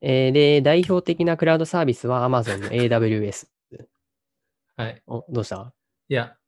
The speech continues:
Speaker 2: 代表的なクラウドサービスって言って、俺今iCloudって言っちゃったのかなって今一瞬思ったけど、
Speaker 1: あー、
Speaker 2: まあ、違う話だね。
Speaker 1: まあ、ちょっとね、iCloudは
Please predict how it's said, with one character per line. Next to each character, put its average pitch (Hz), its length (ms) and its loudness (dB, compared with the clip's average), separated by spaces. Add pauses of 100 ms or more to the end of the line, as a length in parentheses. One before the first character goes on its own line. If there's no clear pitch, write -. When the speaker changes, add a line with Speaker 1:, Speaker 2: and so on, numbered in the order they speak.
Speaker 2:
代 131 200 0
表 131 200 0
的 135 200 -8
な 131 100 -2
ク 131 120 -4
ラ 131 100 2
ウ - 40 2
ド 139 80 0
サ 143 200 0
ー - 20 -2
ビ 123 80 -4
ス 127 140 -10
っ - 20 -8
て 123 160 -8
言 104 100 -6
っ - 40 -12
て、 101 80 -4
俺 107 220 -4
今 107 260 -2
iCloud 120 580 0
っ 92 40 -16
て - 80 -4
言 95 80 -4
っ 95 40 -20
ち - 80 -2
ゃ 120 60 2
っ 117 80 -6
た 131 100 -2
の 113 100 -4
か 90 120 -6
な 92 140 -10
っ - 40 -20
て 101 100 -12
今 92 180 -10
一 98 120 -10
瞬 - 200 -10
思 98 120 -6
っ 95 80 -12
た 113 120 -10
け 123 60 -8
ど、 135 80 -4
Speaker 1:
あ 120 400 0
ー、 107 100 -2
Speaker 2:
ま 110 40 0
あ、 110 60 0
違 107 40 0
う 101 40 -4
話 - 260 -4
だ 170 160 0
ね。 143 80 -8
Speaker 1:
ま - 80 -20
あ、 - 40 -20
ち - 100 -8
ょ - 20 2
っ 220 40 -4
と 131 100 0
ね、 107 100 0
iCloud 202 440 -2
は 110 220 -4